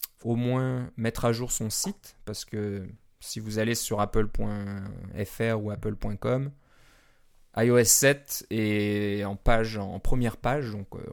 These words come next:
on voit vraiment l'interface comme si, euh, le produit était déjà, euh, disponible et en vente, alors que c'est juste, euh, un produit en, en version bêta qui ne sera disponible que plus tard cette année.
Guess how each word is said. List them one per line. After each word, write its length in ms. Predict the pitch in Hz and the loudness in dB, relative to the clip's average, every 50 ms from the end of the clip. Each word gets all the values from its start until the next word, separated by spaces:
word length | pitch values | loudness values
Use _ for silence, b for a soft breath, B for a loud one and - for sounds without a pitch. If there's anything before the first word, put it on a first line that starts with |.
| 85 87 - | -12 -10 -10
on 60 | 107 | -12
voit 260 | 95 98 107 107 110 | -10 -6 -4 -4 -4
vraiment 300 | 107 107 107 107 113 110 | -4 -4 -6 -6 -4 -4
l'interface 640 | 107 104 101 - 107 107 - - - 117 117 - - | -4 -6 -6 -6 -8 -10 -8 -6 -6 -4 -4 -4 -4
comme 140 | - 104 104 | -4 -6 -6
si, 360 | - - - - 120 120 113 | -4 -6 -6 -4 -2 -2 -2
euh, 100 | 104 101 | -2 -2
le 80 | 101 98 | -4 2
produit 320 | - - 107 101 104 113 | 4 4 4 4 2 0
était 220 | 110 95 - 104 101 | -4 -4 -6 -8 -6
déjà, 340 | 104 98 101 104 107 107 | -6 -4 -4 -4 -4 -4
euh, 220 | 107 104 101 98 95 95 | -4 -4 -6 -8 -10 -12
disponible 680 | 98 104 101 - - - 107 107 110 113 113 107 101 101 | -12 -12 -14 -4 2 2 2 4 2 0 -2 -4 -6 -6
et 220 | 98 98 95 98 | -6 -6 -6 -8
en 100 | 98 101 | -8 -6
vente, 360 | 101 107 139 190 202 - - _ _ B B B B B B B B B B B B B B B | -2 -2 -2 -2 -2 -6 -12 _ _ B B B B B B B B B B B B B B B
alors 320 | - - 104 101 104 104 - | -12 -6 -4 -4 -4 -4 -6
que 100 | - - | -10 -10
c'est 280 | - - - 104 101 | -10 -8 -6 -6 -6
juste, 380 | 98 95 107 120 - - - - | -4 -6 -8 -10 -12 -14 -8 -6
euh, 360 | 101 104 98 95 95 95 95 98 104 110 - 101 | -6 -4 -4 -6 -6 -8 -8 -10 -12 -12 -12 -12
un 20 | |
produit 520 | 98 - - 107 101 98 98 104 107 107 101 | -12 -8 -8 -6 -6 -6 -6 -6 -4 -4 -6
en, 80 | 95 | -6
en 280 | 98 98 95 98 101 101 | -6 -8 -8 -8 -8 -8
version 340 | 98 101 101 - - 107 104 | -8 -8 -10 -8 -6 -6 -6
bêta 360 | 95 98 101 - - 113 117 | -4 -6 -6 -6 -6 -10 -10
qui 120 | - - | -8 -12
ne 60 | 98 - | -14 -12
sera 200 | - - 101 98 | -10 -10 -10 -10
disponible 440 | 98 95 - - 107 98 101 101 | -10 -12 -10 -8 -6 -6 -6 -6
que 100 | - - | -8 -10
plus 200 | 101 - - - | -10 -8 -6 -8
tard 220 | 92 - 101 104 - | -6 -6 -6 -8 -8
cette 240 | - - 98 - 101 | -8 -12 -10 -8 -8
année. 260 | 98 98 107 139 | -6 -6 -6 -8